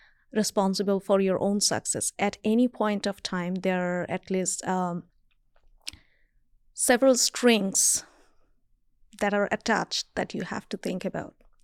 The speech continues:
So these are some of the things I have noticed,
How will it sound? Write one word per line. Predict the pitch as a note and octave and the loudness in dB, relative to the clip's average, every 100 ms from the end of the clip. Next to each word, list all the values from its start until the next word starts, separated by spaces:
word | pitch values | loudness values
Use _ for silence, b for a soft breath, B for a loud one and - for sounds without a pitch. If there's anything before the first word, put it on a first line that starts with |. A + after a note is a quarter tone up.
| b b b b b b b b | b b b b b b b b
So | - A#3+ | -2 0
these | B3 F4+ G4 | 2 2 2
are | F#4+ | 0
some | - C#4 B3+ | 2 2 4
of | D4+ C#4+ | 2 2
the | B3+ | 2
things | B3+ G#3+ G3+ - | 2 -2 -2 -2
I | - G3 | 0 2
have | G3 - - F#3+ G3 G#3 | 0 -6 -2 0 0 0
noticed, | G#3+ F#3+ A3+ B3+ C#4+ - | 0 0 0 -2 -2 -8